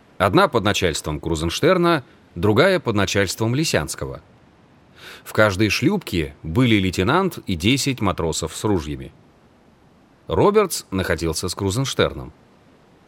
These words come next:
На берегу было пусто и тихо.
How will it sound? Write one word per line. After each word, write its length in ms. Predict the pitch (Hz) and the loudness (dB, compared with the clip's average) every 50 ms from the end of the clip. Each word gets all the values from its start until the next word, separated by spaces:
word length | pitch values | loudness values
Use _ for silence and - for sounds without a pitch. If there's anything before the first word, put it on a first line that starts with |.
| _ _ _ _ - | _ _ _ _ -4
На 160 | 87 95 104 | -2 0 0
берегу 600 | 92 101 101 98 95 87 127 180 214 220 202 - | 2 2 2 2 2 2 2 2 2 2 2 0
было 380 | - 82 98 131 135 113 98 90 | 0 0 2 2 4 4 2 0
пусто 600 | - - - 123 131 117 - - - 110 107 107 107 - | 0 -2 -2 -2 0 0 -2 0 0 0 0 -2 -4 -6
и 100 | 104 92 | -8 -6
тихо. 460 | - - 92 78 - - 67 62 - | -4 -4 -4 -4 -4 -6 -10 -12 -14